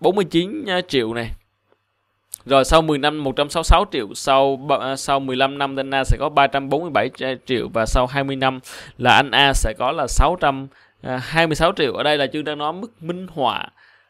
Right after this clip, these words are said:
theo con số là con số trong bảng minh họa. Ở đây Chương sẽ show lại, chúng ta xem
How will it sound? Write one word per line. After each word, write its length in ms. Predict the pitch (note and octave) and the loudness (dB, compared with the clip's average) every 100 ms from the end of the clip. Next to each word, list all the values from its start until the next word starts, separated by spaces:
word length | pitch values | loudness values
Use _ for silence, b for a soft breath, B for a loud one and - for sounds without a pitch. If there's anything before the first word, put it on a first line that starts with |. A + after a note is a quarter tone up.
| b | b
theo 400 | - E3+ E3 E3 D#3+ | 8 10 10 8 4
con 200 | E3 D#3+ | 0 0
số 340 | - E3+ G3+ | 0 2 4
là 160 | G3+ C3+ | 2 0
con 160 | C#3+ | -2
số 160 | C#3+ F3+ | -6 -6
trong 140 | E3+ | -4
bảng 120 | B2+ D3 | -6 -8
minh 120 | D#3 | -6
họa. 180 | C3 A2 | -6 -4
Ở 60 | |
đây 160 | C3+ C3+ | -4 -4
Chương 100 | C#3 | -4
sẽ 80 | C3 | -6
show 220 | - C#3+ | -4 -2
lại, 240 | C#3 G#2 G#2+ | 0 0 -2
chúng 160 | C#3 | -6
ta 100 | D3 | -8
xem 320 | C#3 D3 C3+ | -4 -2 -2